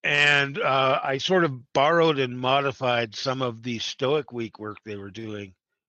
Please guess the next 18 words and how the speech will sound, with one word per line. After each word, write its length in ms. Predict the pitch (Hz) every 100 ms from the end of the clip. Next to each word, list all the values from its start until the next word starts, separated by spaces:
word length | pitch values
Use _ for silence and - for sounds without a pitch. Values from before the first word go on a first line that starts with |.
| _ _ _ -
at, 320 | 104 101 98 _
um, 440 | 110 95 90 90 80 _ _ _ _ _ - -
at 180 | 95 92 _ -
Exeter 500 | 131 - 120 85 123 _ _ _ _ _ _ _ _ _ 98
at 100 | 92
the 80 | 110
time 480 | 110 95 92 117 165
with, 220 | 120 110 113
with 300 | 117 98 -
Chris 220 | 113 -
Gill 360 | 117 107 107 101
and, 180 | 90 98
and, 340 | 90 87 87
and, 460 | 92 90 85 82 _ _ _ _ _ _ 90
and 200 | 82 90
that 200 | 107 -
gang. 280 | 80 80 113 _ _ - - _ _
Um, 360 | 110 107 107